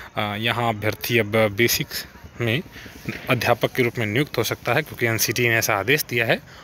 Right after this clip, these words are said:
और अब फ़िलहाल के लिए अब आप तैयार हो जाइए। और आप जानते हैं कि उत्तर प्रदेश में भी बहुत जल्द लगभग इक्यावन हज़ार से अधिक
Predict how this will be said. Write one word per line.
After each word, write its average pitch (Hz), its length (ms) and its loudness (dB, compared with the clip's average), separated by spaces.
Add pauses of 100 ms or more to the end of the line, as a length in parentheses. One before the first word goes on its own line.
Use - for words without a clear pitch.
(300)
और 110 500 2
अब 175 420 4 (360)
फ़िलहाल 127 300 4
के 120 120 0
लिए 117 120 4
अब 110 100 4
आप 110 180 2
तैयार 117 240 4
हो 139 60 2
जाइए। 135 200 4
और 123 120 4
आप 120 160 4 (140)
जानते 117 360 2
हैं 156 160 4
कि 147 280 2 (300)
उत्तर 151 200 2
प्रदेश 147 400 4
में 139 140 2
भी 131 140 2
बहुत 127 340 -2
जल्द 127 320 4
लगभग 113 300 2
इक्यावन 117 440 0
हज़ार 113 260 4
से - 180 2
अधिक 110 200 2